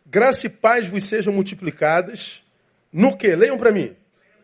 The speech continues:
Pleno conhecimento de Deus e de Jesus nosso Senhor." Bota o outro versículo. "Visto como no seu divino poder nos tem dado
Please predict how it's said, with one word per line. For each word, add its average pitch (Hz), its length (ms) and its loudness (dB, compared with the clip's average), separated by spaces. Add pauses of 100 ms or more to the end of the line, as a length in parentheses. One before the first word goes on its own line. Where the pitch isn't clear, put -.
(1120)
Pleno 220 280 4
conhecimento 220 680 0 (420)
de 160 140 -10
Deus 175 500 0 (420)
e 180 120 -8
de 139 80 -12
Jesus 185 400 0
nosso 214 260 0
Senhor." 180 240 0
Bota 208 260 0
o - 20 -4
outro 226 140 -6
versículo. 196 520 -6 (580)
"Visto 233 380 -2
como 247 220 4
no 233 60 -2
seu 226 200 2
divino 214 360 -2
poder 202 640 2
nos 208 140 -8
tem 190 200 -2
dado 175 400 -2